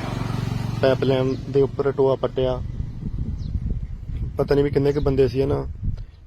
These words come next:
ਆਹ ਦੇਖੋ, ਇੱਥੇ ਦਾਲਾਂ ਸਬਜ਼ੀਆਂ ਵਾਲੇ ਪੈਕਟ ਪਏ ਨੇ, ਦੁੱਧ ਵਾਲੇ ਪਏ ਨੇ, ਕਿੰਨੇ ਕੁ ਜਾਣੇ ਸੀ ਉਹ। ਤੇ ਉਹਨਾਂ ਨੇ ਤੇਲ ਚੋਰੀ ਕੀਤਾ।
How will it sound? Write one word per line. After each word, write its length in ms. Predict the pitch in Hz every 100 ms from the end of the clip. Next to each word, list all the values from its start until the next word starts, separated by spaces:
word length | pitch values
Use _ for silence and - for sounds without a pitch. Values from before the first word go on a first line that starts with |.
| - - -
ਆਹ 60 |
ਦੇਖੋ, 280 | 135 131 143
ਇੱਥੇ 260 | 135 - 131
ਦਾਲਾਂ 320 | 131 127 127
ਸਬਜ਼ੀਆਂ 420 | 131 120 123 131
ਵਾਲੇ 280 | 131 127 127 - - - - -
ਪੈਕਟ 280 | 139 123 120
ਪਏ 180 | 127
ਨੇ, 80 | 127
ਦੁੱਧ 260 | 123 120 127
ਵਾਲੇ 180 | 143 139
ਪਏ 200 | 131 127
ਨੇ, 220 | 127 127 - - - - - - - - - - - - -
ਕਿੰਨੇ 220 | 139 139
ਕੁ 100 | 139
ਜਾਣੇ 260 | 135 127 127
ਸੀ 160 | 127
ਉਹ। 180 | 123 123 - - - - - - - - - - - - - - - - - - - - - - - - - - - -
ਤੇ 80 |
ਉਹਨਾਂ 160 | 147 147
ਨੇ 80 | 160
ਤੇਲ 240 | 151 143
ਚੋਰੀ 240 | 135 135 131
ਕੀਤਾ। 260 | 117 -